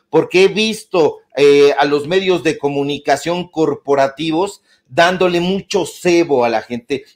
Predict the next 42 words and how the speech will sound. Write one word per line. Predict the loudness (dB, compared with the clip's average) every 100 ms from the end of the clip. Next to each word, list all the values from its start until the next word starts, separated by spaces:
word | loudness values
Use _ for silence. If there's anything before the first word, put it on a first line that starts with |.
| -4
este | -2 -2
tipo | -4 -4 -2
de | -2
imágenes | -2 -2 -4 -4 -6 -6 -8 _ _
que | -6
están | -2 -2
sacando | -2 0 0 0
en | 2
las | 0 0
redes | 0 -2
sociales | -4 -4 -2 -2 -4 -10 -14
y | -4
que | -2
la | -2
gente | -2 -4 -4
puede | -2 0 2 2
filmar | 0 -10 -6 -6 -6 -10 -14
sin | -8 -4
ningún | -4 0 -2
problema, | 0 -2 0 -2 -2 -8 -8 -4
porque | 0 2
no | 2
ha |
habido | 0 2 0
atentado | 2 -2 -4 2 4 4 2
a |
la | 0 -2
gente. | -4 -6 -4
Entonces, | -4 -4 0 0 0 -6 -2
no | 0 0
solamente | 0 0 0 -2 -2 0 0
yo | -2
invito | -4 -6 -8 -2 -2 -4 _ -10 0
a | 2 4 2
la | 2
gente | 0 -2 -4 -6
que | -6
nos | -6 -6
ve, | -2 -2 -2
que | -6
nos | -6 -8
escucha, | -14 -12 -6 -4 -6